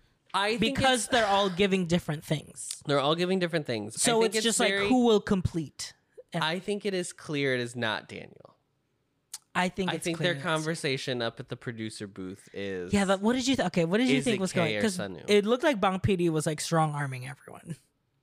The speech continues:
Speaker 2: But I also think he gets the biggest word. I think he's
Speaker 1: Oh,
Speaker 2: Ru.
Speaker 1: totally.
Speaker 2: He's Mama Ru.
Speaker 1: He's, yes.
Speaker 2: <laughs> So
Speaker 1: My
Speaker 2: I
Speaker 1: choice and mine alone.
Speaker 2: Yeah. The decision is mine to make.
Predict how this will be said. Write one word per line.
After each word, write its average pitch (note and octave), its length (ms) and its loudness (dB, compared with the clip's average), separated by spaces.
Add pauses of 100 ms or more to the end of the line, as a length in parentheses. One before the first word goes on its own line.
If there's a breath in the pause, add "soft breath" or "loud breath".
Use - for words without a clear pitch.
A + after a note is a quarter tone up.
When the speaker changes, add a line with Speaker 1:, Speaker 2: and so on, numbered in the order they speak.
(440 loud breath)
Speaker 2:
But C4 100 6
I C#4 120 6
also C#4 200 4
think A3+ 200 0
he G3 180 2
gets E3 260 0
the E3 140 2
biggest C#3+ 360 -2
word. D3 200 -6
I F3 80 2
think F3 160 2
he's B3+ 100 4
Speaker 1:
Oh, - 80 4
Speaker 2:
Ru. E3+ 160 4
Speaker 1:
totally. G3+ 360 2
Speaker 2:
He's F#3+ 120 4
Mama F3 260 4
Ru. E3+ 140 4
Speaker 1:
He's, A#3 280 -2 (220)
yes. B4 580 4
Speaker 2:
<laughs> - 1200 -4
So D3 40 -2
Speaker 1:
My A#3+ 400 4
Speaker 2:
I D#4+ 40 0
Speaker 1:
choice C#4+ 580 0
and G#3+ 160 2
mine F#3 240 2
alone. E3 460 2 (120)
Speaker 2:
Yeah. D#3 200 -4 (480 soft breath)
The F#3 140 2
decision C4+ 380 2
is F3 120 2
mine G#3+ 380 2
to A#3 80 -4
make. D3+ 320 -4